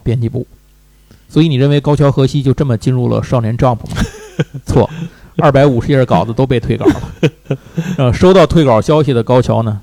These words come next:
Speaker 1: 心如死灰，就是心灰意冷。不过幸运的是啊，这次努力也不算全白费。
Speaker 2: 嗯。
Speaker 1: 编辑部认为，这个人的作品虽然达不到出-，这个出版要求啊，
Speaker 2: 嗯。
Speaker 1: 但是呢，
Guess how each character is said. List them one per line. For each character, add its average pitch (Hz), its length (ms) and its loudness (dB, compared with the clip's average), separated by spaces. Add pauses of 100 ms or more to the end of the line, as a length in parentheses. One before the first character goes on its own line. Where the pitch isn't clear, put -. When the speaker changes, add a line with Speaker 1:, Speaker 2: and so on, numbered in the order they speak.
Speaker 1:
心 - 300 0
如 123 280 2
死 - 280 -8
灰， 113 260 0 (240)
就 117 120 -4
是 117 100 -4
心 143 260 0
灰 120 220 0
意 104 80 -2
冷。 85 100 -6 (680)
不 156 80 0
过 180 100 6
幸 196 240 2
运 120 100 2
的 - 120 -10
是 - 140 -12
啊， - 140 -14 (220)
这 165 100 0
次 160 140 -2
努 123 180 -6
力 143 120 -6
也 131 100 -4
不 139 140 -6
算 143 180 -4
全 120 240 -2
白 101 180 -2
费。 117 160 -2
Speaker 2:
嗯。 107 100 -8 (520)
Speaker 1:
编 208 160 4
辑 202 80 2
部 190 160 4
认 165 240 2
为， 107 200 -2 (440)
这 262 160 2
个 160 80 2
人 175 120 2
的 214 60 -2
作 220 240 0
品 117 180 -4
虽 139 140 -2
然 151 100 -2
达 120 200 -4
不 160 60 -8
到 117 300 0
出-， - 280 -6
这 135 100 -4
个 127 80 -4
出 - 140 -8
版 107 160 -2
要 143 160 2
求 - 120 -4
啊， - 160 -20 (120)
Speaker 2:
嗯。 120 220 -10
Speaker 1:
但 196 180 -2
是 196 100 -4
呢， 113 160 -8